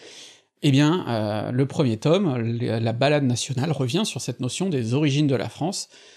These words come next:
en la critiquant, en montrant que oui, il faut bien choisir un début, mais c'est pas pour ça qu'il faut choisir un mythe fondateur, une origine dont on se réclamerait. Et, euh, c'est une très bonne réflexion sur l'historiographie que je vous recommande franchement, parce qu'elle est très très riche.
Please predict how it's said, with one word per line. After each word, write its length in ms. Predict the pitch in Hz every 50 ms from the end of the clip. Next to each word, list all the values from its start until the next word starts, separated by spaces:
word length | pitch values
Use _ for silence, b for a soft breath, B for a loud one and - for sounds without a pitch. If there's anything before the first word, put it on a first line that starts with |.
| B B B
en 200 | - 175 208 226
la 140 | 196 170 170
critiquant, 720 | 170 - - 185 170 - 180 165 - - 151 151 156 - -
en 60 | 117
montrant 580 | 113 117 117 113 127 131 123 120 - - 254 240
que 120 | - 135
oui, 180 | 135 180 220 226
il 60 | 180
faut 160 | - - 143
bien 260 | 139 143 147 156 160 160
choisir 340 | - - 131 117 143 151
un 100 | 127 117
début, 300 | 110 117 120 117 233 240
mais 140 | 220 151 110 -
c'est 160 | - - 143 131
pas 100 | 175 180
pour 160 | - 143 -
ça 140 | - 220 220
qu'il 100 | - -
faut 120 | - 123
choisir 320 | - 135 127 123 175 175
un 60 | 117 110
mythe 220 | 120 156 170 -
fondateur, 720 | - - - 196 190 165 143 135 - - 131 143 156 127
une 140 | 110 107 117
origine 520 | 139 139 131 120 110 107 120 147 156 131 113
dont 180 | - - 123 135 -
on 80 | 135 120
se 100 | - -
réclamerait. 560 | 135 123 - - 120 117 107 98 117 165 B B B B B B B B B B B B B
Et, 340 | - 151 160 175 185 196 170
euh, 120 | 123 117 117
c'est 240 | - - - 170
une 100 | 175 170
très 240 | 165 - - - 190
bonne 160 | 180 196 196
réflexion 420 | 180 165 - - 143 - - 156 165
sur 160 | - - 127
l'historiographie 640 | 113 - - 131 131 131 123 117 117 - - 135 -
que 140 | - 131 117
je 80 | 101
vous 140 | - 139 143
recommande 420 | 135 147 - - 143 147 160 160
franchement, 480 | - - - - 151 - - 120 117 143 -
parce 200 | - 113 - -
qu'elle 380 | - - - - - - -
est 140 | 107 123 -
très 200 | - - - 117
très 160 | - - -
riche. 380 | - 123 127 - - - -